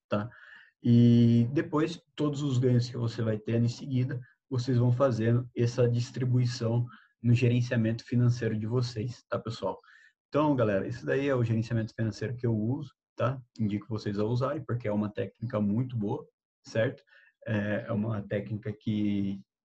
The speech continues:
que te permite você ver aí as suas mudanças de etapa aí e vai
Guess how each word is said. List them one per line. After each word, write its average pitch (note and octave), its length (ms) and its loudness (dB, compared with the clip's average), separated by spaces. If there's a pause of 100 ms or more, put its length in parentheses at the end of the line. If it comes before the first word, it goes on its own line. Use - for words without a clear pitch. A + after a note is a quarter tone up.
que G#2 160 -2
te - 180 -10
permite A2+ 520 -2 (160)
você G#2+ 400 -6
ver A2 320 0
aí A2 340 0 (380)
as G2 140 -8
suas G#2 200 -4
mudanças G#2+ 600 0
de A2 100 -4
etapa G#2 460 -2
aí A2+ 220 -2 (680)
e C3 340 2 (800)
vai B2+ 220 0